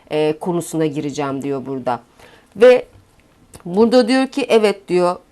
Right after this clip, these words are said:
"kendimi sorguluyorum." Aslında arkadaşlar bu kişi sizden bir adım beklemiş, biliyor musunuz? Bakın burada da bir ruh eşi çıktı. Göstermek isterim.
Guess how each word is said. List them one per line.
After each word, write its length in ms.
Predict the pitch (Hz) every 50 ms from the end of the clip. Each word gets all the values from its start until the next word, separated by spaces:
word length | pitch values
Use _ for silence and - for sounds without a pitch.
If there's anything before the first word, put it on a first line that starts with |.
| _ - -
"kendimi 440 | - 208 185 180 180 190 202 220 226
sorguluyorum." 840 | 226 - 190 202 180 165 151 165 160 151 156 151 143 135 - 175 - - - - - - -
Aslında 440 | 220 269 320 - - 403 381 403 349
arkadaşlar 720 | 262 294 - - 302 330 226 214 - - 175 170 214 226
bu 100 | 320 339
kişi 240 | - 392 - - 208
sizden 420 | - - 240 233 240 302 285 240
bir 60 | - -
adım 320 | 180 185 175 214 233 233 185
beklemiş, 500 | - - - - 143 139 139 - - -
biliyor 180 | 220 349 392
musunuz? 500 | 330 240 - - - 139 135 131 135 139 _ - _ _ _ _ _ _ _ _ _ _ _ - -
Bakın 300 | 240 240 240 - 233 233 - - - - - _ _ -
burada 400 | 175 185 214 220 208 302 370 359
da 160 | 403 302 220
bir 140 | 254 247 220
ruh 80 | 233
eşi 320 | 226 208 202 - - - -
çıktı. 580 | - - 165 - - - 180 180 185 220 311 - _ _ _ _ _ _ _ _ _ - - _ _ _ _ _ _ -
Göstermek 640 | 143 156 156 - - 170 156 156 160 170 170 -
isterim. 480 | - - - - 143 131 131 156 208